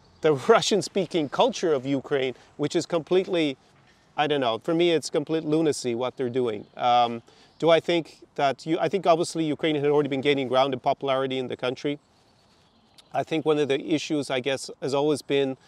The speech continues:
where is the, there's no geographical real feature for the border between Russia and Ukraine. And, uh,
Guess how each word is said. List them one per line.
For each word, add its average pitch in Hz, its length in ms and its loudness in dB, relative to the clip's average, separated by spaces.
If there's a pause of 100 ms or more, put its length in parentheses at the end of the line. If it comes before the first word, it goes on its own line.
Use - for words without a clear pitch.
(240)
where 143 260 2
is 143 200 0
the, 131 340 0
there's 135 160 0
no 156 100 2
geographical 135 680 -2
real 135 140 -2
feature 147 440 -4
for - 140 -6
the 123 100 -6
border 131 320 0
between 143 520 -6
Russia 143 580 -4
and 139 200 -4
Ukraine. 143 520 -2 (400)
And, 123 180 -4
uh, 120 60 -4